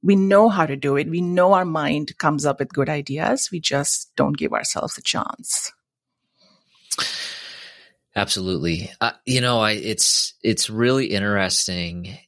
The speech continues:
Speaker 2: And this runs, you know, th-, this theme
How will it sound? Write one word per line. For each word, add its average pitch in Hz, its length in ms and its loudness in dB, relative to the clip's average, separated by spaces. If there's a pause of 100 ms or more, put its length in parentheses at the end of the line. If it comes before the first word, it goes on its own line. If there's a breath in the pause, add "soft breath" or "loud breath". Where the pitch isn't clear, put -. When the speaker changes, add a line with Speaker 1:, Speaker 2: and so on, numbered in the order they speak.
Speaker 2:
And 95 680 -2
this - 300 0
runs, 123 680 0 (300)
you 117 160 -2
know, 107 200 4
th-, 117 220 0
this 117 280 2
theme 120 720 -2